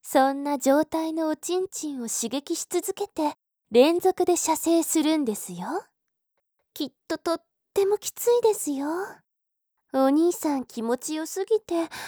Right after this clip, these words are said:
お潮吹いちゃうかも。<laughs> 潮吹きは許可してあげますから、我慢できないなら、お潮吹いちゃっていいですよ。じゃあ、わかりましたか？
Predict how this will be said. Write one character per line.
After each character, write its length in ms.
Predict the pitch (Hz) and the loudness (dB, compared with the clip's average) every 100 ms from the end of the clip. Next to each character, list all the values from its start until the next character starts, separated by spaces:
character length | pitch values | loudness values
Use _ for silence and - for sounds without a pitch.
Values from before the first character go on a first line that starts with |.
| - | -4
お 140 | 254 277 | 2 2
潮 360 | - - 554 | 2 4 4
吹 200 | - 339 | 4 0
い 40 | 339 | 0
ち 140 | - | 0
ゃ 120 | 415 | 0
う 60 | 480 | 0
か 200 | - 494 | 0 0
も。 300 | 427 392 - _ _ _ _ | 2 2 0 _ _ _ _
<laughs> 420 | 466 - 370 - - _ _ _ - - 932 - - - _ _ | -10 -4 -4 -6 -16 _ _ _ -10 -8 -6 -8 -18 -20 _ _
潮 420 | - - 285 330 | -8 -4 0 -2
吹 220 | - - | -2 -2
き 40 | 330 | -2
は 120 | 226 | -2
許 180 | - 359 | -2 0
可 160 | 539 | 0
し 80 | 523 | 0
て 100 | - | 2
あ 120 | 339 | 2
げ 120 | 320 339 | 4 2
ま 160 | 349 | 2
す 120 | 349 | 0
か 160 | - 302 | -2 0
ら、 200 | 277 277 _ _ _ _ | 2 0 _ _ _ _
我 200 | 208 254 440 508 403 | 0 2 4 4 4
慢 60 | |
で 120 | 311 | 2
き 160 | 302 392 | 4 4
な 180 | 453 427 | 6 6
い 80 | 381 | 6
な 140 | 339 | 4
ら、 240 | 311 320 - _ _ - | 2 0 -2 _ _ 2
お 140 | 262 | 2
潮 320 | - 359 349 | 4 4 4
吹 180 | 269 269 | 2 -4
い 60 | 277 | -4
ち 120 | 311 | -6
ゃ 40 | |
っ 40 | 311 | -6
て 180 | - | -4
い 180 | 320 330 | 0 2
い 20 | 339 | 2
で 120 | 302 | 0
す 180 | - 196 | -6 -4
よ。 120 | 262 480 - _ _ _ _ _ _ _ _ _ | 0 0 -2 _ _ _ _ _ _ _ _ _
じ 220 | 214 220 | -6 2
ゃ 360 | 285 294 269 240 | 4 4 2 -2
あ、 60 | 202 - - - - | -6 -16 -20 -18 2
わ 160 | 247 | 4
か 140 | 254 320 | 6 4
り 120 | 330 | 4
ま 140 | 339 | 2
し 120 | 330 - | 0 -4
た 120 | 196 | -10
か？ 160 | - | -8